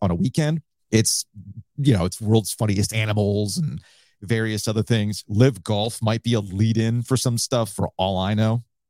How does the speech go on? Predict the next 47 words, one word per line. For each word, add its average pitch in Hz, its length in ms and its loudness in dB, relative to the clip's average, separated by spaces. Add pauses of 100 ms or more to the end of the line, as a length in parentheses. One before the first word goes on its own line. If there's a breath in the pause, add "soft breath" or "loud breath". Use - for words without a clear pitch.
(120)
And 98 280 0
I've 107 140 -2
seen 123 180 -2
the 113 80 2
ratings 101 280 2
for 95 100 -4
Live 95 220 -2
Golf. 95 240 2
It's - 100 -6
not 90 180 -2
great. 127 280 0 (560)
But 165 80 -2
if 165 100 -2
you're 170 80 0
looking 233 320 -2
at 170 140 0
it 139 160 -6 (100)
as 127 140 0
a 131 60 2
one-for-one, 120 840 -2
an 98 120 -4
apples-to-apples 110 760 -2
comparison 110 440 0
with 92 100 -4
the - 40 -12
broadcast 113 480 -2
networks, 85 360 -2 (1000)
it's - 240 0
never 170 260 0
gonna 131 200 0
fly. 123 460 -4 (340)
But 151 100 2
that's 175 180 -2
not 165 120 0
what 139 120 -2
this 123 120 -2
is 104 100 -2
about. - 340 0 (140)
Again, 107 300 2
it's 90 120 -2
about 117 380 -2
availability 117 960 0 (300)
for 110 180 -4
fans 123 400 -2
to 123 100 -6
watch 107 300 0
games, 92 480 0